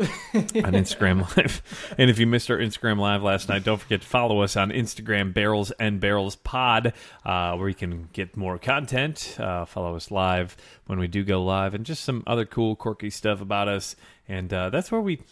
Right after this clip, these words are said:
Speaker 2: do a lot more interacting with you guys, our listeners and our viewers, who also can view us on YouTube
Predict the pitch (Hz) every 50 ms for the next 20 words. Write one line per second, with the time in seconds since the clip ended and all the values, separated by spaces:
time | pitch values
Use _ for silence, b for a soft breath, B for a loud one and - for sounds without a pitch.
0 | _ _ - 151 160 147 131 139 151 - 120 123 117 - 123 123 113 101 98 101
1 | 107 110 - - 104 98 95 92 95 95 - - 95 92 92 95 92 87 90 87
2 | 90 87 85 87 95 98 - - - 98 92 92 92 90 87 90 85 85 82 82
3 | 92 90 87 85 87 85 82 - - - 92 92 87 87 87 - - 85 - -
4 | 90 80 82 82 82 80 - 87 82 85 85 82 - - 90 85 80